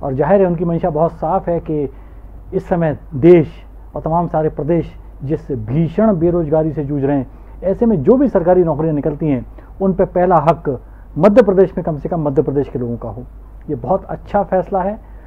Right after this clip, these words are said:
मध्य प्रदेश के तमाम लोगों ने इसका स्वागत किया है, तमाम युवाओं ने शिवराज सिंह के इस फैसले का स्वागत किया है। और अगर इस फैसले के पीछे छुपी राजनीति को हम समझने की कोशिश करें, तो बहुत सारी चीज़ें खुल के स्पष्ट हो जाएंगी।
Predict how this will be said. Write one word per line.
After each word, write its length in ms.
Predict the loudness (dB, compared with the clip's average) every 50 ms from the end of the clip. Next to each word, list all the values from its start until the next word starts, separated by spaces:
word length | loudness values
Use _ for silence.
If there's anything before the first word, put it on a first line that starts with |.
| -20 -14 -6 2
मध्य 240 | 2 4 6 6 4
प्रदेश 320 | 4 6 6 6 6 6
के 500 | 2 2 2 4 4 4 4 2 2 -2
तमाम 600 | -4 -10 -8 -6 -2 0 2 2 2 2 2 4
लोगों 220 | 4 6 6 6 6
ने 80 | 4
इसका 200 | 2 0 -2 -4
स्वागत 320 | -2 -2 0 0 0 -2 -2
किया 220 | -4 -4 -2 0
है, 160 | 0 -2 -4 -8 -16 -20 -12 -8
तमाम 320 | -4 -2 0 0 0 0 0
युवाओं 300 | 0 2 2 4 4 4
ने 200 | 2 2 0 0
शिवराज 440 | -2 -6 -6 -6 -4 -2 -2 -4 -4
सिंह 200 | -4 -6 -6 -4
के 120 | -4 -4
इस 100 | -4 -4
फैसले 300 | -6 -6 -6 -6 -6 -6
का 100 | -6 -6
स्वागत 320 | -6 -6 -6 -6 -6 -8
किया 200 | -6 -6 -6 -4
है। 140 | -4 -4 -6 -10 -14 -20 -20 -20 -20 -20 -20 -20 -20 -16 -10 -2
और 140 | -2 -2
अगर 340 | 0 2 4 6 6 4 4 0 -8 -16 -20 -20 -20 -20 -20 -14 -2 0
इस 240 | 0 0 4 4
फैसले 600 | 4 4 4 0 -2 -4 -4 -4 -2 0 0 0
के 120 | 2 2 -2
पीछे 420 | -2 -2 -4 -4 0 4 4 4
छुपी 420 | 4 2 -2 -4 0 2 2 2 4
राजनीति 580 | 2 2 0 0 0 2 2 0 0 -2 -2
को 120 | -2 0 -2
हम 180 | 0 -2 -4
समझने 460 | -4 -4 -4 -2 -2 0 0 0 -2
की 160 | -2 -4 -6 -8
कोशिश 680 | -8 -4 -2 -2 -2 -2 -4 -6 -6 -6 -8 -14 -20 -6 -2
करें, 340 | 0 0 0 0 -2 -6 -8 -12 -20 -20 -20 -20 -20 -20 -2 0
तो 80 | 0
बहुत 240 | 4 6 6 4 4
सारी 260 | 4 2 2 2 2
चीज़ें 400 | 2 0 -2 0 0 0 0 0 -6 -12 -18 -20 -20 -18 0
खुल 140 | 2 2 2
के 180 | 4 2 2 2
स्पष्ट 380 | 0 2 2 2 2 2 -4
हो 80 | -4 -2
जाएंगी। 380 | -2 0 0 -2 -2 -4 -6